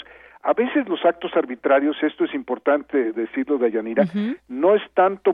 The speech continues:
Speaker 1: por mala fe o dolo del, de la autoridad que los emite, sino a veces es ignorancia, a veces es, eh, eh, prisa o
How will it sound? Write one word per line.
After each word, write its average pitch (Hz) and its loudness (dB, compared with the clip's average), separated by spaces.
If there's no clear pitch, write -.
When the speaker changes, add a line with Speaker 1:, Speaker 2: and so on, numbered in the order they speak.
Speaker 1:
por 135 -2
mala 160 4
fe 165 0
o 139 -2
dolo 160 2
del, 117 -8
de 117 -8
la 113 -4
autoridad 131 0
que 151 -6
los 127 -6
emite, 185 0
sino 143 -2
a 156 4
veces 208 0
es 196 2
ignorancia, 165 0
a 127 -2
veces 165 0
es, 175 2
eh, 123 -4
eh, 117 -8
prisa 180 2
o 127 -2